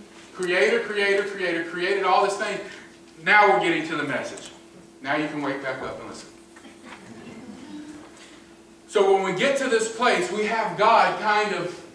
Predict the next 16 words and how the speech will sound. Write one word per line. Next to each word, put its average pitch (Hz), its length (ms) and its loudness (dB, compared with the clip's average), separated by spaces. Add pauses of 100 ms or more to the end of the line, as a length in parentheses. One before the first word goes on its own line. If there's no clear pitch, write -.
(120)
participating 202 920 0
in 175 140 -2
the 170 80 -2
creation, 208 840 0 (460)
this 143 160 -8
God 175 380 4
the - 40 -4
Father, 175 460 6
this, 143 200 -6
the, 139 100 -10 (160)
the 147 360 -4
Elohim, 190 600 0 (200)
almost 226 480 2
off 226 380 6
into 208 300 2
the, 160 220 0